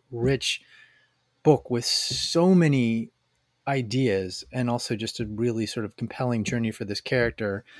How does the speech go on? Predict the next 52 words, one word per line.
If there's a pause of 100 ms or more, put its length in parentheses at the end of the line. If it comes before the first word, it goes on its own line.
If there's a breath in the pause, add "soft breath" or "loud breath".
(440 loud breath)
Um, (300)
I
think
for
anybody
who
hasn't, (160)
um, (540)
you
know,
anybody
who
has
heard
of
that
book
will
say,
"Oh,
well,
of
course,
that's,
that's
a, (180)
a (160)
classic
and
a
masterpiece.
Everybody's
heard
of
that."
<laughs>
But, (440 loud breath)
but,
um,
anybody
who
hasn't
heard
of
it, (380)
please
read
it,
'cause
it's
an
amazing,